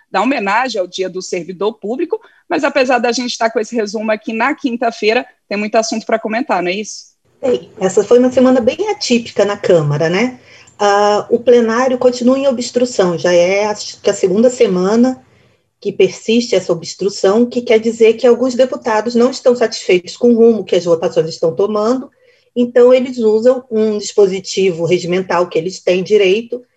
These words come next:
Speaker 2: que é dizer que estão presentes, mas que não vão votar nenhuma das matérias. A, o plenário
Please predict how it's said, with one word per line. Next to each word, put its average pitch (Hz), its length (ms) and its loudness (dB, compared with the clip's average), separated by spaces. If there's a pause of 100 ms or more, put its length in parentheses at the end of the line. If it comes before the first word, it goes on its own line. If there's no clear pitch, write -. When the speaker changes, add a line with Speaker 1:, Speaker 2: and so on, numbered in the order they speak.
(360)
Speaker 2:
que 220 200 2
é 226 300 2
dizer 214 540 0
que - 140 -16 (180)
estão 233 300 0
presentes, 247 560 0
mas 254 180 -4
que 262 120 -4
não 294 240 0
vão 285 200 -2
votar 247 440 -2
nenhuma 240 260 0
das 240 160 0
matérias. 180 720 -6 (340)
A, 185 460 -2
o 165 60 -8
plenário 202 480 0